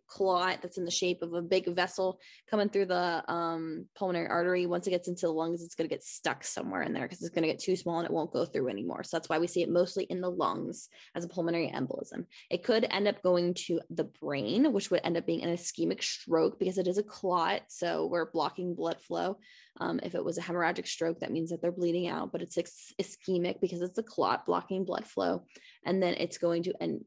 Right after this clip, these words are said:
it could also end up going into the heart itself. And that would be an myocardial infarction. So an M I, a heart attack due to, like, an ischemic just stoppage of blood due to the clot. So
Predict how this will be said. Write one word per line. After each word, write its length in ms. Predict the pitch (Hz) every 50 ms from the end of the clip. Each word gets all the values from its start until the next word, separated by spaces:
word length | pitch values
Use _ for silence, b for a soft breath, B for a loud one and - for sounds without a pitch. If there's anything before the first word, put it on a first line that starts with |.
| _ -
it 140 | 175 175 -
could 240 | - 208 190 190 - -
also 380 | 170 170 170 - - 180 170 175
end 260 | - 165 165 170 170
up 280 | 160 170 165 156 - -
going 360 | - 170 170 165 170 170 - -
into 200 | 185 175 185 180
the 60 | 170
heart 260 | - - 170 - -
itself. 580 | - - - - - - 247 247 247 240 - - B B B B B
And 100 | - 185
that 60 | 175 160
would 100 | 175 175
be 180 | 175 175 -
an 140 | - 165 156 - 165
myocardial 600 | 170 175 170 170 170 - 180 170 170 170 170 -
infarction. 520 | 165 156 - 196 202 202 - - 202 190
So 100 | 185 180
an 80 | - - -
M 160 | 170 165 165
I, 200 | 170 165 165 165
a 60 | 156
heart 280 | 175 - - 240 247 240
attack 440 | 226 226 - 226 202 208 208 208 -
due 160 | - 175 170
to, 120 | - - 175
like, 180 | 180 175 170
an 120 | - 170 165
ischemic 560 | 170 - - - 165 170 175 170 175 165 - _ _ _
just 260 | - 160 - - - -
stoppage 380 | - - 90 - 175 - - -
of 200 | - 170 - -
blood 340 | 165 165 165 175 175 180
due 160 | - - 190 -
to 140 | - -
the 80 | - -
clot. 360 | - - - - - - - B B B B B B B B B
So 320 | _ - 220 202 185 185